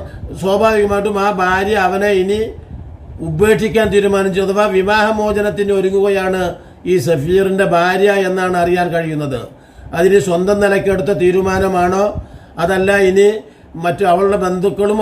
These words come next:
ആളുകളും ഒക്കെ കൂടെ കൂടിയെടുത്ത തീരുമാനമാണോ? എന്തിനാണ് ഇങ്ങനെ ഒരു സ്ത്രീയുടെ ഭാ-, ഭർത്തൃ പദവി വഹിച്ചത് കൊണ്ട് എന്ത് പ്രയോജനം? അതുകൊണ്ട് ഒരു പക്ഷേ ഇനി അവളുടെ കുടുംബങ്ങളുടെ നിർദ്ദേശപ്രകാരമാണ് എന്നറിഞ്ഞുകൂടാ. ഇനി അതല്ല, അവൻ്റെ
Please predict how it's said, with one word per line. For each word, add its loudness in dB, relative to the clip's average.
ആളുകളും 0
ഒക്കെ -2
കൂടെ 0
കൂടിയെടുത്ത 0
തീരുമാനമാണോ? 0
എന്തിനാണ് 0
ഇങ്ങനെ 4
ഒരു 4
സ്ത്രീയുടെ 2
ഭാ-, 0
ഭർത്തൃ -2
പദവി 0
വഹിച്ചത് 2
കൊണ്ട് 2
എന്ത് -2
പ്രയോജനം? 0
അതുകൊണ്ട് 4
ഒരു 4
പക്ഷേ 0
ഇനി 2
അവളുടെ 2
കുടുംബങ്ങളുടെ 0
നിർദ്ദേശപ്രകാരമാണ് 0
എന്നറിഞ്ഞുകൂടാ. 0
ഇനി 4
അതല്ല, 0
അവൻ്റെ 0